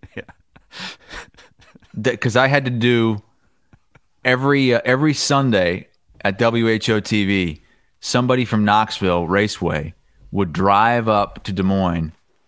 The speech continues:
Speaker 1: Ugh.
Speaker 2: and knock on the window and hand me,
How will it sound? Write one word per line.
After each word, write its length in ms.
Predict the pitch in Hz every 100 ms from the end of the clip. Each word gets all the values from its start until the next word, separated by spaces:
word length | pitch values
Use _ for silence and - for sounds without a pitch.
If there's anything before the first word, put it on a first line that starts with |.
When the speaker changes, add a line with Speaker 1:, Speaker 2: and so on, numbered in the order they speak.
| _
Speaker 1:
Ugh. 240 | 95 87 - -
Speaker 2:
and 160 | 95 90
knock 300 | 98 110 113
on 100 | 110
the 80 | 98
window 600 | 104 104 90 82 78 - -
and 160 | 95
hand 380 | 87 104 107 104
me, 420 | 104 101 95 -